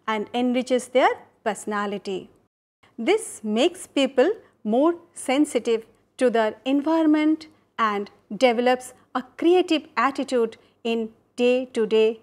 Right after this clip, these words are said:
life. This course introduces to those who have passed class ten or equivalent examinations without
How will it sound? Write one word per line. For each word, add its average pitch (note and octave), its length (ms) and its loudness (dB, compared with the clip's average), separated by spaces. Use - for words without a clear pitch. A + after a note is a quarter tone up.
life. F#3+ 400 -6
This C#4 360 0
course B3 460 2
introduces B3+ 880 -2
to B3+ 100 0
those D4+ 540 0
who A#3+ 100 0
have A3 260 -2
passed A3+ 460 0
class A3 460 2
ten D4+ 380 0
or A#3 300 2
equivalent D4 680 2
examinations A3 1040 -2
without A#3 580 2